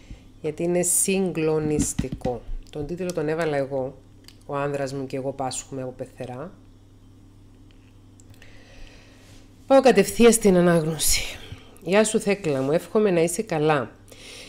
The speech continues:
και να μπορέσεις να διαβάσεις το μήνυμά μου.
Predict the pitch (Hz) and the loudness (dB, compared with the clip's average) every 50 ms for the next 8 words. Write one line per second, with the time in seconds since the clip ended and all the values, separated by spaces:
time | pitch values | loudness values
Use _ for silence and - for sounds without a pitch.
0 | - - - - - - 170 160 160 151 143 143 143 160 175 - 208 208 202 185 | -20 -20 -20 -10 -4 -2 -2 0 0 0 0 0 0 0 0 0 0 0 0 0
1 | 156 147 139 131 160 175 175 - 180 - - 156 151 156 165 170 165 151 147 147 | 0 0 0 0 -2 -4 -4 -6 -10 -8 -6 -4 -2 -2 0 -2 -2 0 0 0
2 | 143 131 120 117 120 113 | -2 -2 -4 -6 -10 -12